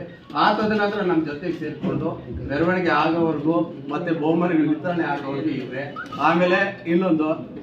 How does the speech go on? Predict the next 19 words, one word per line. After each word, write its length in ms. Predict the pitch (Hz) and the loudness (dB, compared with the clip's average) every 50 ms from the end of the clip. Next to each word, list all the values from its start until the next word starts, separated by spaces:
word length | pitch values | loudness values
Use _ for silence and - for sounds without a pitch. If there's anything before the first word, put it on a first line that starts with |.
| - 165 | -6 -4
ಮತ್ತೆ 260 | 180 175 - 208 208 | -4 -2 -2 -2 -2
ಪ್ರತಿಯೊಂದು 920 | - 175 185 180 175 - 220 220 220 220 208 202 208 202 202 190 180 180 | -2 0 -2 -2 0 2 2 4 4 4 2 4 4 4 4 4 4 4
ಋತುದಲ್ಲೂ 500 | 180 175 175 202 196 185 196 185 180 - | 2 2 0 0 -2 0 0 0 0 0
ನಾವು 300 | 208 180 170 165 156 156 | 0 0 0 0 0 0
ಏನ್, 120 | 156 151 | -2 0
ಏನ್ 220 | 151 160 165 160 160 | 0 0 2 2 2
ಮಾಡ್ತಾ 220 | 160 156 - 160 | 0 0 -4 -6
ಇದ್ವಿ 140 | 151 147 151 | -6 -4 -4
ಅಂದ್ರೆ, 360 | 156 170 190 180 156 - - | -4 -4 -2 -4 -4 -4 -4
ಕಿ-, 140 | 156 139 131 | -4 -4 -2
ಮೊದಲು 280 | 139 151 165 190 - | -2 -4 -2 0 0
ಇರ್ಲಿಲ್ಲ, 300 | 196 185 185 185 175 170 - - 208 - - | 0 0 2 2 4 4 2 2 0 -4 0
ಒಂದು 240 | 160 160 156 156 156 | 2 2 4 4 2
ಐದು 220 | 156 156 160 165 | 2 0 0 0
ಹತ್ತು 220 | 156 156 - - 160 | -2 -4 -6 -6 -8
ವರ್ಷಗಳು, 280 | 151 147 147 151 147 | -8 -8 -10 -12 -12
ಒಂದು 400 | 143 147 143 139 139 135 135 135 | -10 -8 -8 -6 -4 -4 -4 -4
ಐದಾರು 240 | 143 151 156 151 139 | -6 -8 -8 -8 -10
ವರ್ಷಗಳಿಂದ 420 | 139 139 139 143 151 160 160 160 | -10 -12 -12 -14 -10 -8 -8 -6